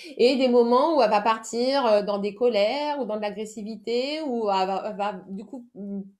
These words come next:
avoir plus facilement, euh, tendance à se mettre en action. Donc, c'est un bon mélange, en fait. Pitta Kapha, c'est pas si opposé que ça. En fait, c'est vraiment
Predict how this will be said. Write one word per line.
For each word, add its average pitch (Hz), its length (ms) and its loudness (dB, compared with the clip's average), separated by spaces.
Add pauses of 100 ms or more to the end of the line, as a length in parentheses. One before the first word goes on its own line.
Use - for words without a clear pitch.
(200)
avoir 214 240 -6
plus 226 120 -18
facilement, 226 540 -8
euh, 190 120 -4 (500)
tendance 247 340 -2
à 214 140 -4
se 233 140 -14
mettre 233 200 -8
en 220 60 -8
action. 226 420 -10 (380)
Donc, 240 100 -6
c'est 294 120 -4
un 285 120 -2
bon 339 140 -2
mélange, 359 320 -4
en 233 120 -6
fait. 202 340 -10 (320)
Pitta 285 240 -6
Kapha, 285 340 -6 (160)
c'est 269 240 -10
pas 330 260 -6 (280)
si - 480 -12
opposé 262 480 -8
que 262 140 -6
ça. 254 460 -8
En 220 160 -10
fait, 269 200 -8
c'est 226 140 -8
vraiment 233 540 -8